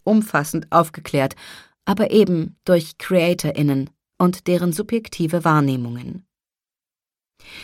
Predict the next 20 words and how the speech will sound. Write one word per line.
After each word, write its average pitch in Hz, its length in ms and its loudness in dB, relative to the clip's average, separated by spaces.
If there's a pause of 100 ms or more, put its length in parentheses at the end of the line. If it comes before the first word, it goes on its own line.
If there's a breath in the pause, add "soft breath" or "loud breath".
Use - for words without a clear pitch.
(140 loud breath)
Das 214 180 0
Gleiche 190 380 2
gilt 208 180 0
für 196 120 -6
das 190 140 -4
Thema 202 280 0
Verhütung. 190 560 -2 (800)
Eine 175 240 2
Creatorin 175 640 0
beschreibt 160 480 -4
die 147 320 -2
Tüte 185 600 0
als 147 280 -2
Methode, 180 480 0
die 160 200 -4
jeglichen 165 440 0
Spaß 170 340 -2
beim 131 160 -4
Rambazamba 135 640 -2
raubt 139 340 0